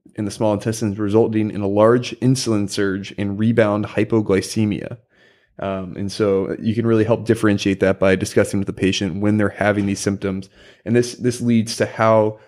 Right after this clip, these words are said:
you, uh, treat it. And generally, the majority of these are treated by adjusting their eating habits with small meals, no sugary drinks. And then if it's, if it's truly refractory,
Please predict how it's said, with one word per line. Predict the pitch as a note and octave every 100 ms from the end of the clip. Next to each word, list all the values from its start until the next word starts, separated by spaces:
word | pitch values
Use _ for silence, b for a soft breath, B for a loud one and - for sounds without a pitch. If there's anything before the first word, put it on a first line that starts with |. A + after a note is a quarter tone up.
| B
you, | G2+ G#2 G2 G2+
uh, | G2+ G2 G2+ - - _ _ _ _
treat | - A#2+ G#2+
it. | G2+ -
And | G#2+
generally, | C#3+ E3 C3+
the | A#2
majority | A#2 C#3 D3 A#2+
of |
these | G#2+ G#2+ G#2
are |
treated | G2+ - B2 A2 G2+ b b b
by | - G#2
adjusting | G#2+ A2 A2+ A#2+ - A#2 G#2+
their | G2
eating | G#2+ A2
habits | G2+ F#2+ E2+ E2
with | G2+ -
small | C3 A#2+ A#2
meals, | A2+ G#2+ G#2+ G#2+ - b b -
no | A#2+ A#2+
sugary | B2 A2 A2
drinks. | G2+ G2+ G2 A2 - _ _ _ _ _ _ _ _ - -
And | A#2
then | G#2+ -
if | A2
it's, | G#2+
if | F#2+ G#2+ A#2
it's | G2+
truly | - - C3 A#2+
refractory, | G2 - G2+ G2+ G2 F#2+ F#2+